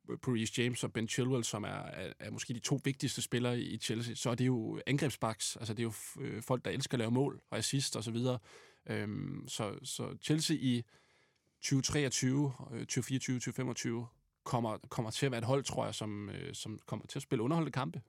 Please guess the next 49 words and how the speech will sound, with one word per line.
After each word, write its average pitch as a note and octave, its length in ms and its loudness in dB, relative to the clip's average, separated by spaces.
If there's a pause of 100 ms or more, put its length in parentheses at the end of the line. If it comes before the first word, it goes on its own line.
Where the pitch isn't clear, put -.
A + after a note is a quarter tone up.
Øh, A#2 540 -2 (600)
om C#3 140 2
det C#3+ 120 4
så F3 120 4
er, C3+ 480 2
kan C#3+ 160 4
være C3 120 6
nok C#3 300 6
på, C#3+ 100 0 (140)
på, C3+ 100 0 (380)
altså B2+ 180 -6
på B2+ 120 0
et A#2+ 60 -2
tidspunkt C#3 280 -2
til, D3+ 80 2
at - 20 4
man B2 100 2
har C3 120 2
så D3+ 140 4
meget C3 200 4
kvalitet, C#3 520 2
at A#2 80 0
man G#2+ 100 0
kan A2 180 -2
være G#2+ 100 -2
med A#2+ 480 0
i A2 180 -4
kamp - 260 -4
om A2+ 100 -2
trofæer, A2 400 -4 (120)
det, A2 180 -2 (500)
det, A#2+ 380 0
det C#3 80 4
må D3 80 6
vi - 60 -2
se. D3 240 -2 (460)
Men, G#2+ 240 0
øh, G2 360 -6
men, F2+ 240 -8 (400)
men A#2 120 -12
der A2+ 60 4
er A2 40 6
langt A#2 280 2
til A2+ 160 0
den A2 160 0
der G#2+ 160 0
sådan G#2 240 -4 (100)
gamle, A#2+ 440 4 (200)
øh, - 520 -8